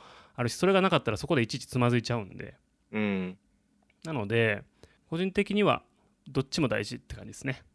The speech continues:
Speaker 1: あんまりこう、センター、
Speaker 2: うん。
Speaker 1: 知識再生型のものっていうのは意味がないっていうふうに言われますけど、でも、アウトプットする知識がなかったら何も出てこないですからね。
Speaker 2: うーん、いや、本当おっしゃる通りだと思います。
Speaker 1: うん。
Speaker 2: それ、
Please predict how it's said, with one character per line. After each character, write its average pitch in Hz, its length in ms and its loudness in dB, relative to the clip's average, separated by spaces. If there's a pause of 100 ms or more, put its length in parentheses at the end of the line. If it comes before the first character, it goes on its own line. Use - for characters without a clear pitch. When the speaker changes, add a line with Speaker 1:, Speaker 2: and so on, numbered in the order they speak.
(480)
Speaker 1:
あ 139 100 -6
ん 180 80 -4
ま 180 100 0
り 175 80 0
こ 156 180 4
う、 147 60 -2
セ 165 140 2
ン 151 140 2
タ 110 80 -2
ー、 98 120 -2
Speaker 2:
う - 20 -14
ん。 - 40 -20 (640)
Speaker 1:
知 147 100 -2
識 123 200 -6
再 117 240 4
生 117 240 2
型 113 240 0
の 110 80 0
も 113 100 0
の 110 200 -6 (180)
っ - 40 -20
て 120 100 -4
い - 20 0
う 104 40 0
の 98 60 -4
は 110 60 -2
意 113 40 0
味 117 100 -2
が 104 100 -2
な 98 120 -4
い 101 40 -4
っ 120 80 -12 (520)
て 113 100 -6
い - 40 -2
う 110 60 -2
ふ 113 60 -4
う 120 40 -4
に 110 60 -6
言 110 100 -6
わ 117 80 0
れ 117 60 -2
ま 117 80 -4
す - 100 -14
け 110 80 -6
ど、 117 300 2 (420)
で 175 80 0
も、 127 340 2 (760)
ア 151 120 2
ウ 170 60 4
ト 202 140 2
プ - 80 -20
ッ - 200 -16
ト - 140 -8
す - 100 -2
る 113 80 0
知 - 220 -4
識 - 220 -4
が 104 100 -2
な 117 140 -2
か 139 80 2
っ - 40 -4
た - 120 -12
ら 107 80 -8
何 117 120 -2
も 107 60 -6
出 107 80 -8
て 120 80 -2
こ 123 80 -4
な 104 80 -6
い - 0 -
で 98 60 -12
す - 60 -14
か - 100 -18
ら 98 80 -18
ね。 - 180 -20 (480)
Speaker 2:
う 170 100 -8
ー 92 520 -2
ん、 87 40 -12
い 87 40 -12
や、 85 80 -14
本 107 200 -12
当 98 120 -4
お - 20 2
っ 95 40 -2
し - 120 -2
ゃ 101 40 -2
る - 60 -8
通 90 120 -4
り 87 60 -2
だ 82 100 -4
と 87 80 -10
思 85 80 -12
い - 20 -14
ま 78 60 -20
す。 - 120 -20
Speaker 1:
う 120 60 -12
ん。 101 200 -10
Speaker 2:
そ - 140 -20
れ、 95 80 -14